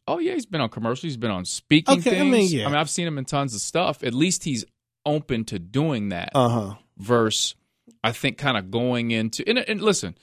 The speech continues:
Speaker 1: if Oscar wants to, after I'm finished playing, I wanna go. But you gotta remember back then, there wasn't the whole marketing plan behind players.
Speaker 2: Yeah.
Speaker 1: You
Speaker 2: But I'm
Speaker 1: know
Speaker 2: saying, but, but, but same with other players. That's what I'm saying of his generation. But like,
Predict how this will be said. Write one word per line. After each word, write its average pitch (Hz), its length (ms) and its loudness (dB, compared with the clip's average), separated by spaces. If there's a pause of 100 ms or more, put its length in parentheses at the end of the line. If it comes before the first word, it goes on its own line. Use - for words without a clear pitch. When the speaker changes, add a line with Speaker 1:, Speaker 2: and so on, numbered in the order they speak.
(140)
Speaker 1:
if 120 160 2
Oscar 160 380 6
wants 143 340 2
to, 113 120 4
after 123 280 4
I'm 120 100 0
finished 120 360 -4
playing, 123 280 0
I 113 40 0
wanna 113 280 0
go. 120 300 0
But 156 160 -6
you - 40 -10
gotta 180 140 -2
remember 165 240 -2
back 127 300 -4
then, 170 360 -4 (560)
there 147 140 4
wasn't 143 360 0
the 127 80 -6
whole 123 200 -2
marketing 113 600 2
plan 101 360 -4
behind 98 380 -6
players. - 600 -4
Speaker 2:
Yeah. 131 280 2 (240)
Speaker 1:
You 139 80 4
Speaker 2:
But 190 100 12
I'm 190 60 10
Speaker 1:
know - 60 4
Speaker 2:
saying, 208 200 8
but, 170 240 4
but, 151 140 4 (200)
but 143 160 8 (1400)
same 208 340 6
with 160 120 6
other 156 180 6
players. 143 300 6
That's 175 260 2
what 165 60 4
I'm 139 60 0
saying 143 200 2
of 123 80 0
his 117 140 0
generation. 127 680 4
But 110 180 -2
like, 110 320 -4